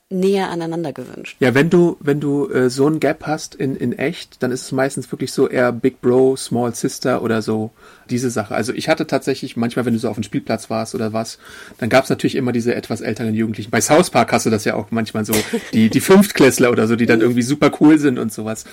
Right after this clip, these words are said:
Speaker 2: Und von daher verstehe ich das, aber vielleicht war es auch tatsächlich die Absicht hier, dass man das so aufziehen wollte.
Speaker 1: Ja, aber gerade wenn es auch um Liebe geht,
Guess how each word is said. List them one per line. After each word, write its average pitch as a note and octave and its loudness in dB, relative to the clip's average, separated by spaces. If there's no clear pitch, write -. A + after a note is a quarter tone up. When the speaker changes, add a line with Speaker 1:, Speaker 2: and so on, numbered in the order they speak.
Speaker 2:
Und C3 -2
von C3+ 0
daher D3 2
verstehe D#3+ -2
ich D#3+ -2
das, F#3 -2
aber C#3 2
vielleicht - -6
war C3+ -2
es - -6
auch A#2+ -8
tatsächlich B2+ -6
die - -8
Absicht - -10
hier, G#2+ -6
dass G#2+ -12
man G#2+ -6
das - -10
so G#2+ -6
aufziehen A2+ -4
wollte. G#2 -6
Speaker 1:
Ja, F3 -6
aber F3+ -6
gerade F#3+ -8
wenn G3+ -8
es G3+ -10
auch E3+ -10
um E3+ -8
Liebe F#3+ -8
geht, C#3 -8